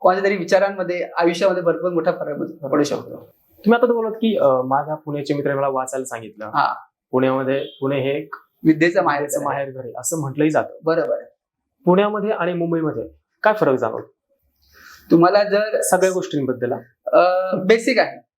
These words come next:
Speaker 1: पुण्या-, जर तुम्हाला शैक्षणिक दृष्ट्या, जर, जसं मी विचारांचं बोललो, अमूल्य विचार आहे, जर तुम्हाला शैक्षणिक दृष्ट्या आणि तुमच्या, अ, विचार, तुमचे अनुभव लोकांसमोर मांडायचे असतील, तर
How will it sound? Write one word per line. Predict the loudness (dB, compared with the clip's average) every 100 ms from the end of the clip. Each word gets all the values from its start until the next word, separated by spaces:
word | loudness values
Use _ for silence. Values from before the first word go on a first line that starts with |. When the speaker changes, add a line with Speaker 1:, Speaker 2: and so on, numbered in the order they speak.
| _ _ -20 _ -2
Speaker 1:
पुण्या-, | 2 4 4 4
जर | 2 0
तुम्हाला | 0 2 2 0 -2 -4
शैक्षणिक | 0 2 2 -2 -2
दृष्ट्या, | -4 -4 -2 -2 -4 _ _ _ _ _ _ _ _ 2
जर, | 2 2
जसं | -2 -2 -2
मी | -2
विचारांचं | 0 2 2 0 -4
बोललो, | 0
अमूल्य | 0 0 -2
विचार | -2 0 0
आहे, | 0 -4 -16 _ _ _ _ _ 2
जर | 2 2
तुम्हाला | 0 2 4
शैक्षणिक | 4 2 0 -2 -4
दृष्ट्या | -8 -4 0 0
आणि | 0 -2 -2 -4 -2
तुमच्या, | -2 2 2 2 -2 -4 -8 _ -2
अ, | 2 2
विचार, | 2 0 2 2 2
तुमचे | -2 -4 0
अनुभव | 0 0 0 0 0
लोकांसमोर | 0 0 0 0 0
मांडायचे | 2 0 -2 -2
असतील, | -4 -4 -12 -14 _ _ _ _ _ _ _ 4
तर | 4